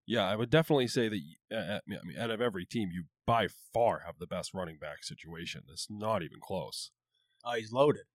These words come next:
Speaker 2: because he's got not only, I mean, he's got Tariq Cohen as his R B five, dude.
Speaker 1: Yeah.
Speaker 2: Who
Speaker 1: Well,
Speaker 2: would
Speaker 1: that's the
Speaker 2: pro-,
Speaker 1: thing.
Speaker 2: he'd
Speaker 1: He
Speaker 2: probably be a starter on, like, half these teams.
Speaker 1: He took six running backs in the first nine rounds,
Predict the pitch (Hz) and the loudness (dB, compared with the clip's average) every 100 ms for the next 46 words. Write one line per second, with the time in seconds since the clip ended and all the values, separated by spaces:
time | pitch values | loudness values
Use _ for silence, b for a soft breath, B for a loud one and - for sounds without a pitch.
0 | _ - 117 107 110 131 117 123 131 127 | _ -8 -8 -8 0 2 2 0 -2 -2
1 | 98 123 123 117 131 - 117 - 131 120 | -6 -6 -6 -2 -4 -4 -14 -14 -14 -8
2 | 127 131 98 92 92 92 - 104 101 113 | -6 -6 -8 -12 -20 -16 -12 -12 -10 -12
3 | 98 - 117 123 92 - - _ - - | -10 -10 -8 -10 -12 -14 -18 _ -20 -20
4 | - 107 95 - _ _ _ 143 151 185 | -8 -4 -4 -4 _ _ _ 4 8 8
5 | - 143 156 117 131 123 113 104 95 - | 8 6 6 4 2 0 -6 -10 -10 -4
6 | 151 127 90 90 92 - 76 92 104 98 | 0 0 -2 -12 -20 -20 -20 -18 -16 -16
7 | - 76 - 127 92 - - _ 131 123 | -18 -18 -14 -12 -14 -16 -20 _ -8 2
8 | 190 185 - 160 - - - _ _ _ | 2 2 -2 -4 -6 -8 -8 _ _ _
9 | _ _ _ 123 147 117 87 85 - - | _ _ _ 0 2 2 0 -2 -6 -10
10 | - - _ _ 110 110 101 95 _ - | -10 -14 _ _ -4 -2 -2 -6 _ -12
11 | - 123 113 - 110 104 101 107 90 78 | -2 -2 -2 -2 -4 -2 -2 -2 -2 -4
12 | - | -12